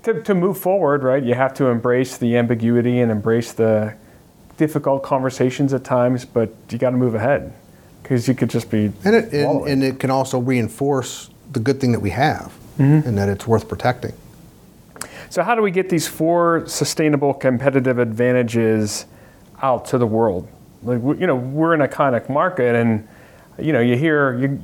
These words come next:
Speaker 1: you, you know, you were in Texas recently, you say to people, "Yeah, I'm from Youngstown." Do they give you, like, that sideways look like, "Oh,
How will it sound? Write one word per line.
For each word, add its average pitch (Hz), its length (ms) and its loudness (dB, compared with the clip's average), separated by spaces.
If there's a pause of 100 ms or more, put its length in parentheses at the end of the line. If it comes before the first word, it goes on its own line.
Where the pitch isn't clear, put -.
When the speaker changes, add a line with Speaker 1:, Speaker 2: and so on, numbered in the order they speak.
Speaker 1:
you, 170 180 -6
you 240 180 -2
know, 113 120 -2
you 135 220 0
were 131 200 2
in 110 100 -2
Texas 151 440 -2
recently, 135 640 -2 (320)
you 147 140 0
say 151 280 0
to 131 100 2
people, 131 300 0
"Yeah, 254 140 2
I'm 151 100 -2
from 117 160 -4
Youngstown." 113 760 -2
Do 123 80 -4
they 123 120 2
give 123 180 0
you, 123 80 2
like, 110 240 0
that 110 180 0
sideways 110 440 0
look 113 160 -4
like, - 200 -8
"Oh, - 380 -4